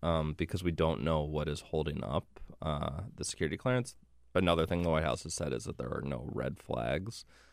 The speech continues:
that have been presented in Jared's security review, but obviously something is taking a long time. It may be, um, as simple as the fact that he has an ex-, you know, extremely long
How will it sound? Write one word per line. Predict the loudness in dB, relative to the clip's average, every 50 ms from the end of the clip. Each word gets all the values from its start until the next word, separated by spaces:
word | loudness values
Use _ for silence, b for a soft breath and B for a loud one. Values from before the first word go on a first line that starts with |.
| b b b b -2
that | 0 0
have | 2
been | 2 0 -2
presented | 0 0 2 4 4 4 2 0 0 0
in | -2 -2 -2
Jared's | -2 -2 0 -2 -2 -4 -4 -10
security | -10 -8 -8 -6 -2 0 2 2 2 2 0
review, | 0 0 0 2 4 4 4
but | 4 4 2 4 4
obviously | 4 4 4 4 2 0 0 -2 -2
something | -2 0 0 0 0 0 -2 -2 0 0 0 -2 -2
is | -2 -4 -4 -4 -6
taking | -4 -2 -2 -2 0 -2 -4
a | -2
long | -2 -4 -4
time. | -6 -4 0 0 2 2 2
It | 2 0 2
may | 2 2 4 4 4 2 2
be, | 2 2 2 2 4 2 0 0 b b b b b b b b b b _ -4
um, | 0 2 4 4 4 2 0 -2 -4 -6 -8 -12 _ 0
as | 0 0 2
simple | 2 2 0 0 0 2 2 2
as | 2 2 0
the | -4 -8
fact | -4 -2 -2 -2 -2 -4
that | -6 -6 -6
he | -6 -6
has | -4 -4 -4 -6 -6 -10 -10 -8 -6 -6
an | -6 -6
ex-, | -6 -8 -10 -10 -10 -12 -18 -14 _ 0
you | 2
know, | 2 2 2
extremely | 0 -2 -4 -4 -4 0 0 0 2 0 -2
long | -2 0 0 2 2 2 0 0 -2 -2 -4 -4 -8 -12